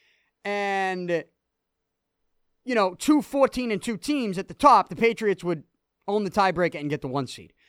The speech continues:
If the Patriots lost anything in week ten by losing to Tennessee, they lost their chance at a one seed.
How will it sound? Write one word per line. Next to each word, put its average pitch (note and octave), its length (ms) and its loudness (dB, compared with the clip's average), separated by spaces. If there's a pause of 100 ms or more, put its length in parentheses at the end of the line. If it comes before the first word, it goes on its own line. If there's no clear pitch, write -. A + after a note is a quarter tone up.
(300)
If A3 140 -10
the G3 60 -10
Patriots D4+ 440 2
lost C#4 240 0
anything B3+ 280 -4
in B3 80 0
week A#3+ 180 -2
ten A3+ 220 0
by G#3 100 2
losing G3+ 260 0
to F#3+ 60 -4
Tennessee, G3+ 380 -4
they F3+ 140 2
lost F3+ 360 2
their F#3+ 100 -2
chance F3 380 -8
at D3+ 60 -4
a C#3+ 40 -6
one C3 180 -6
seed. E2+ 280 -20